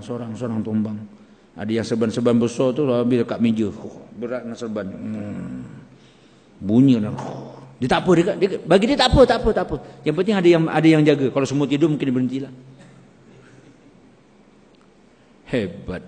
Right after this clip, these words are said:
babu ni, tok guru ni. Pasal dia kata apa? Dia kata guru dia pun macam tu juga. Dia, bila dia mengajar, anak murid tidur, yang penting ramai-ramai tu gila-gila. Yang ni, yang ni mula-mula fokus. Okey, dia mengajar, mengajar. Lepas tu, puk, tidur. Ha, dia tengok dia, mana yang bangun. Ah, apa, apa. Ganti-ganti. Oh, tu yang bangun balik. Dia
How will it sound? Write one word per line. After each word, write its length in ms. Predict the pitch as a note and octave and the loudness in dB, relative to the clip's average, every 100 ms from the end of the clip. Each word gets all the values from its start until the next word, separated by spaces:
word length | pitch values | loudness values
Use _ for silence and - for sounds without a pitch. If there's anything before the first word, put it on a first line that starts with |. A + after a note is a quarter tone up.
| C#2+ | -12
babu 400 | F2 F#2 F#2+ F2+ | -10 -8 -8 -8
ni, 80 | |
tok 160 | F2+ F2 | -8 -8
guru 240 | F#2+ F#2 | -6 -6
ni. 140 | F2+ G2+ - _ _ _ _ _ _ | -8 -14 -20 _ _ _ _ _ _
Pasal 260 | C#3+ D3 G#3 | 0 4 6
dia 80 | G#3+ | 8
kata 260 | A#3 A#3 D4 | 8 6 6
apa? 140 | C#4 | 8
Dia 80 | G3+ | 8
kata 240 | G#3+ G#3+ B3+ | 6 4 4
guru 400 | G#3 A3+ C4+ D4 | 6 8 8 8
dia 160 | D4+ | 8
pun 80 | D4 | 8
macam 240 | D4 C#4+ | 6 6
tu 140 | C#4 D4 | 6 6
juga. 260 | D4+ D4 | 6 6
Dia, 160 | F#3 A#3+ | 6 2
bila 240 | B3+ B3+ | 6 6
dia 140 | B3 B3+ | 8 8
mengajar, 640 | B3+ B3+ B3+ D4 E4 C4 | 6 4 6 8 8 6
anak 160 | C#4 C4 | 4 4
murid 240 | C4+ C4 | 4 4
tidur, 240 | B3+ D4 D#4+ - - | 4 6 6 6 0
yang 160 | - B3 | 4 4
penting 240 | B3 D4 C#4 | 4 6 8
ramai-ramai 420 | C4+ C#4 C4+ C#4 | 8 8 8 6
tu 140 | D4 B3+ | 4 2
gila-gila. 560 | B3+ B3+ C4 B3+ F3 | 2 4 6 8 6
Yang 120 | A3 A#3+ | 4 2
ni, 80 | B3 - - | 0 -6 -6
yang 160 | E3 G3 | -2 2
ni 60 | |
mula-mula 300 | C#4 C#4 C#4 A#3+ | 4 4 4 2
fokus. 320 | B3+ B3 D#3+ | 2 4 2
Okey, 240 | E3+ G3+ | 4 4
dia 80 | E3+ | 4
mengajar, 380 | F3 E3+ E3+ E3 | 2 2 4 4
mengajar. 240 | D#3+ D#3+ D3+ A#2+ | 0 -2 -4 -6
Lepas 340 | - - F#3+ | -12 -6 -4
tu, 100 | A3 D4 | -2 -4
puk, 160 | - B3+ E3+ | -6 -8 0
tidur. 380 | A#3 A3 - - | 4 4 2 -2
Ha, 80 | D#3 | 4
dia 80 | E3+ | 4
tengok 160 | F#3+ | 4
dia, 140 | F#3+ G3+ | 4 2
mana 160 | G3+ | 4
yang 80 | G#3 | 4
bangun. 220 | G#3+ G3+ | 4 2
Ah, 100 | - B2+ | 2 0
apa, 160 | B2+ G#2 | 0 -2
apa. 180 | A2+ G#2 - - - | -4 -8 -10 -20 2
Ganti-ganti. 480 | C#3 D#3 D3+ B2+ | 4 4 2 0
Oh, 140 | - F#3+ | -2 2
tu 80 | C4 | 6
yang 100 | B3+ | 6
bangun 220 | B3+ B3+ | 6 6
balik. 220 | B3 A#3 | 8 6
Dia 100 | E3 | 4